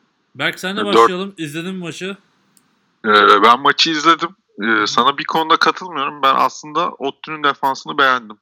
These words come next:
Speaker 2: İlk birkaç, e, seride kötü gittiler. Orada,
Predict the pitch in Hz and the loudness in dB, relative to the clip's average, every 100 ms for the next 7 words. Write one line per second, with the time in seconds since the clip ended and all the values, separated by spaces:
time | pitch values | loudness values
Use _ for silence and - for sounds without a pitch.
0 | _ _ - 143 - - 156 151 - - | _ _ -14 -12 -12 -4 -2 0 -2 -4
1 | - - 117 113 113 113 113 - - 117 | -6 -10 -10 -6 -6 -6 -8 -8 -8 -6
2 | 120 139 - 135 160 156 135 - - 127 | -4 -6 -6 -10 -8 -8 -10 -12 -6 -6
3 | - - _ - - 117 127 131 123 | -6 -18 _ -8 -4 -2 0 0 -2